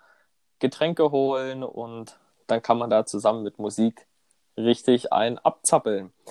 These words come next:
Die sind auf jeden Fall echt mega gut und wenn die dann halt im Sommer stattfinden, kann man danach dementsprechend noch an den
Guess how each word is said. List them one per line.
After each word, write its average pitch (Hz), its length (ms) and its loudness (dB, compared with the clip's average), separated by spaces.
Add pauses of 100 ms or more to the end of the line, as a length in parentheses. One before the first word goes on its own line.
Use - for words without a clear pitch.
(400)
Die 202 100 8
sind 226 160 4
auf 170 180 0
jeden 185 160 2
Fall 160 220 0
echt 175 300 -4
mega 156 340 0
gut 185 360 -2
und 147 220 -8
wenn 147 160 -2
die 156 120 -6
dann 151 240 0
halt 143 220 -2
im 135 260 -12 (340)
Sommer 170 360 0
stattfinden, 190 880 -8 (520)
kann 139 180 0
man 135 160 0
danach 131 360 -2
dementsprechend 131 840 -4
noch 127 180 0
an 120 180 -2
den 117 280 -2